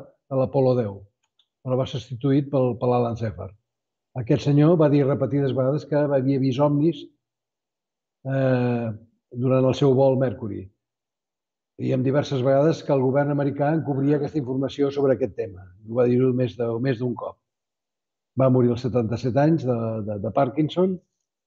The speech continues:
el dos mil quatre. Aquí hi ha una mica poc abans de morir, una mica vellet ja. Aquesta càpsula està, està guardada a l'Space Center de Houston.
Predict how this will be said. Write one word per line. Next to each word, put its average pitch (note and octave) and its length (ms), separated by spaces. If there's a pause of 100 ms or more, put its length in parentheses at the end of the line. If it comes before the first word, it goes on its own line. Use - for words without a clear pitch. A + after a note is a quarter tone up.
(300)
el A#2 160
dos A2+ 160
mil A#2+ 240
quatre. F2+ 400 (1500)
Aquí A2+ 240
hi C3+ 60
ha C3+ 80
una B2 160
mica B2+ 300
poc B2 200
abans A#2+ 240
de A2+ 80
morir, B2 280 (280)
una A#2 140
mica A#2+ 240
vellet B2 400
ja. C#3+ 160 (2750)
Aquesta A2+ 240
càpsula A#2+ 420
està, B2 160 (280)
està C3 180 (100)
guardada B2 540
a - 460
l'Space B2+ 360
Center B2+ 360
de G#2+ 160
Houston. D#3+ 440